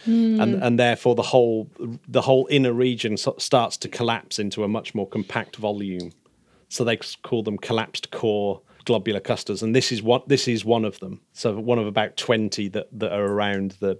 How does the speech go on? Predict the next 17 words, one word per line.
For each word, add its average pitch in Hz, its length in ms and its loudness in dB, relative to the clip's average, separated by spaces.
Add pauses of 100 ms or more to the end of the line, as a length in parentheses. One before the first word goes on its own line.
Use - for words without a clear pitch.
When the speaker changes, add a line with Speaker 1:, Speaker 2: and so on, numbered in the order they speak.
(120)
Speaker 2:
Milky 110 320 -4
Way 95 160 2
that 92 140 -2
have 95 120 -12
done 98 220 0
it. - 260 -12 (400)
And 123 320 0
this 160 240 8
one 101 320 0
is 107 160 -2
about 117 440 2
thirteen 120 720 2
point 117 320 -2
six - 400 -2
billion 113 560 0
years 107 260 -2
old. 110 380 0